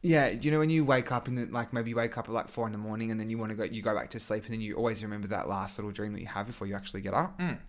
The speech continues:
Speaker 2: exactly what happened to me and Amanda Seyfried.
Speaker 1: Yeah, 'cause you're not really fully asleep.
Speaker 2: Yeah,
Speaker 1: Mm.
Speaker 2: there you go.
Speaker 1: So you guys, education as well as
Speaker 2: <laughs>
Speaker 1: humour.
Speaker 2: Thank you. That was as boring as your dreams. <laughs> Um, okay, what about this one?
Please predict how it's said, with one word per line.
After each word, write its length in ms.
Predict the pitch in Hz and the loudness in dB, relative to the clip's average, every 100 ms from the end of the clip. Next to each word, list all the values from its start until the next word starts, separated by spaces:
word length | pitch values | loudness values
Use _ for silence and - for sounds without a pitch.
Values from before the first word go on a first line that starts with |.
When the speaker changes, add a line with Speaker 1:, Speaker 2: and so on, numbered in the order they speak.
| - | -12
Speaker 2:
exactly 320 | 127 131 - | -2 0 2
what 100 | 120 | -2
happened 240 | 120 127 120 | -2 -2 -2
to 80 | 123 | -2
me 120 | 113 | -4
and 80 | 113 | -4
Amanda 220 | 113 110 | -4 -4
Seyfried. 480 | 120 135 - - - - | -4 -4 -4 -8 -8 -2
Speaker 1:
Yeah, 200 | 131 - - - - | 0 -2 -6 -18 -4
'cause 180 | - 120 | 0 2
you're 160 | 117 | 2
not 180 | 113 107 | 0 -4
really 180 | 104 101 | -4 -6
fully 240 | - 92 | -6 -8
asleep. 380 | - - 135 - - - | -6 -2 -2 -2 -10 -12
Speaker 2:
Yeah, 180 | 104 - - | -12 -12 -10
Speaker 1:
Mm. 80 | 110 | -6
Speaker 2:
there 100 | 98 | -4
you 60 | |
go. 180 | - 76 - - - - | -4 -4 -6 -8 -4 -2
Speaker 1:
So 100 | 113 | -2
you 60 | 104 | 0
guys, 400 | 110 113 - - - - | -2 -2 -10 -12 -8 -6
education 520 | - - 117 104 107 | -4 0 2 2 0
as 140 | 98 | -2
well 200 | 104 104 107 | 0 2 2
as 120 | - | 0
Speaker 2:
<laughs> 280 | - - 135 | -2 0 2
Speaker 1:
humour. 260 | 110 107 - - | 2 2 -2 -6
Speaker 2:
Thank 360 | 123 147 - - | -4 -4 -6 -6
you. 100 | - - - - 202 190 180 - - - | -4 -4 -4 -4 -4 -4 -6 -12 -14 -12
That 100 | 107 | -10
was 180 | 107 - | -8 -6
as 160 | 113 | -6
boring 440 | 110 113 120 123 127 | -6 -4 -2 -2 -2
as 120 | 123 | -4
your 100 | 113 | -4
dreams. 600 | 127 135 135 123 - - - - - - - - - - | 0 2 4 2 0 -4 -8 -10 -12 -12 -12 -14 -12 6
<laughs> 80 | - - - - - - - - - - | 8 12 12 12 8 2 -2 -4 -4 0
Um, 240 | 156 156 156 | 4 6 6
okay, 260 | 165 170 | 6 8
what 140 | 151 185 | 8 8
about 180 | 196 156 | 8 8
this 220 | 143 139 | 4 4
one? 580 | 110 131 202 214 185 | 4 4 4 4 2